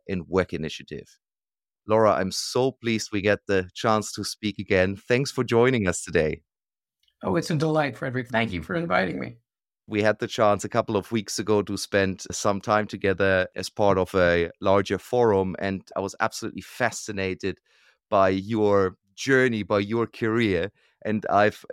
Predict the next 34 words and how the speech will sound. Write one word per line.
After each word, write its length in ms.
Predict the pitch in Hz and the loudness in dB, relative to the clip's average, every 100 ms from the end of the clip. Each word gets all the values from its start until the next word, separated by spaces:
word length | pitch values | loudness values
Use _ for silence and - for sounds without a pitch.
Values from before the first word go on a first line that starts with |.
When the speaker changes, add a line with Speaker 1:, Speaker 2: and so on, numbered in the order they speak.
| 104 | -4
Speaker 1:
given 240 | 123 120 | -2 -2
the 80 | 110 | -4
shortest 520 | - 151 151 143 - | 0 2 2 0 -2
of 120 | 113 | 0
overviews 600 | 110 117 107 101 104 - | 2 0 -2 -6 -6 -6
just 300 | - 107 - | -4 -4 -2
now, 380 | 127 107 92 98 _ _ _ | 0 2 2 0 _ _ _
but 160 | 131 - | 0 0
would 280 | 147 190 - | -2 -4 -4
you 120 | 165 | -2
mind 400 | 147 143 147 147 | 2 2 2 -2
just 360 | 147 131 - | -2 -2 -2
summarizing 760 | - 147 147 131 123 120 113 120 | 0 2 2 4 4 4 0 -2
a 40 | 113 | 0
little 280 | 123 131 | 0 -2
bit 420 | 123 113 110 107 - _ - | -2 2 2 2 -6 _ -12
your 320 | 110 131 135 | 0 4 4
leadership 560 | 123 131 120 - 110 | 2 -2 -2 0 -2
journey 480 | - 113 110 113 110 | -2 2 4 4 2
and 120 | 95 | -2
the 80 | 104 | -4
current 420 | - - 120 120 - | -8 -2 0 -2 -4
work 300 | 101 104 - | 0 0 0
that 180 | 85 - | -6 -6
you 80 | |
focus 460 | 82 - 78 - - | -10 -6 -6 -6 -8
on? 120 | 53 - _ _ _ _ _ _ _ _ _ - | -10 -10 _ _ _ _ _ _ _ _ _ -6
Speaker 2:
Well, 320 | 233 196 - _ | 0 0 -2 _
yes, 400 | 196 175 135 - | -2 0 0 0
I'm 140 | 160 147 | 0 0
happy 320 | 180 170 160 | -4 -4 -4
to 100 | 143 | -4
do 240 | 127 143 | -4 -4
so. 480 | 127 - 135 - - | -4 -4 -4 -4 -8